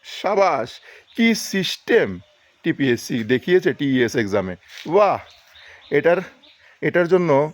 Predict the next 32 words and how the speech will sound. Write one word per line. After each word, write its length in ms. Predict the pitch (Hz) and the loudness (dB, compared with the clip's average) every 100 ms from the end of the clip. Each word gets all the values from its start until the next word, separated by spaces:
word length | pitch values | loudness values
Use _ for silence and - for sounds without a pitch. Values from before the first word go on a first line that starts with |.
| - | -4
একটা 580 | 135 - 160 113 107 147 - _ - - | -6 0 0 2 0 -6 -14 _ -20 -4
হাইকোর্ট 420 | 151 143 165 - | -4 0 0 0
থেকে 220 | 156 135 | -2 0
কমিটি 360 | 143 139 160 175 | 2 0 0 0
গঠন 280 | 165 165 147 | 2 0 0
করে 200 | 135 120 | 0 2
সেটা 400 | 127 120 110 131 - - _ 147 | 0 0 -2 -4 -16 -20 _ -8
একটা 160 | 135 | -4
তদন্ত 340 | 165 165 185 180 | 0 2 2 2
করা 200 | 170 139 | 4 4
উচিত। 280 | 120 104 - _ _ _ | 2 -4 -8 _ _ _
তদন্ত 320 | 156 160 160 | -2 0 0
করলে 300 | 175 180 180 | 2 2 4
অনেক 520 | 151 147 139 101 92 120 | 4 2 -2 -10 -4 0
রাঘব 320 | 131 135 139 | 2 2 2
বয়াল 240 | 143 143 131 | 2 2 2
ধরা 180 | 127 | 0
পড়বে। 320 | 107 98 90 87 _ - _ _ _ _ _ _ _ - | 2 -2 -4 -12 _ -20 _ _ _ _ _ _ _ -10
সত্য, 220 | 143 131 | -6 -4
সত্য, 360 | 123 - 101 - - | -6 -6 -10 -10 -16
ঠিক, 100 | - | -12
ঠিক, 160 | 127 - | -12 -14
ঠিক, 100 | - | -20
ঠিক। 100 | - - - _ _ _ _ - - - _ _ _ - | -18 -20 -20 _ _ _ _ -20 -20 -20 _ _ _ -4
তো 80 | 143 | 0
এই 200 | 165 170 | 2 2
হচ্ছে 380 | 175 - 240 - - - | 0 -2 -4 -4 -10 -6
ঘটনা, 360 | - 143 127 | -2 0 0
যেটা 200 | 117 139 | 0 0
দুর্ঘটনায় 560 | 117 131 - 139 156 180 | 0 -2 -2 -2 0 2
পরিণত 320 | 151 117 104 | 2 0 -2
হয়েছে। 400 | 104 98 - | -4 -4 -8